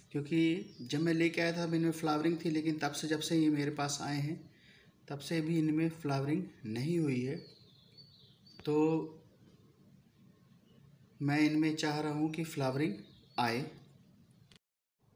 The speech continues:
तो आज इन दोनों प्लांटों का, मेरा ये जो red चंपा है और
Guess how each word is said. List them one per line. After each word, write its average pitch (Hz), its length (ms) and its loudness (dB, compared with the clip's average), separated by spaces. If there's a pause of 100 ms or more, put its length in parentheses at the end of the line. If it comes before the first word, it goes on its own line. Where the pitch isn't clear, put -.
(1200)
तो - 220 -8
आज 147 280 -2 (1400)
इन 147 340 2 (200)
दोनों 139 280 0
प्लांटों 127 500 -4
का, - 440 -12 (760)
मेरा 131 200 -4
ये 135 240 -2
जो 131 420 -4
red 123 240 -2
चंपा 127 340 -4
है 127 280 -10 (260)
और 120 540 -6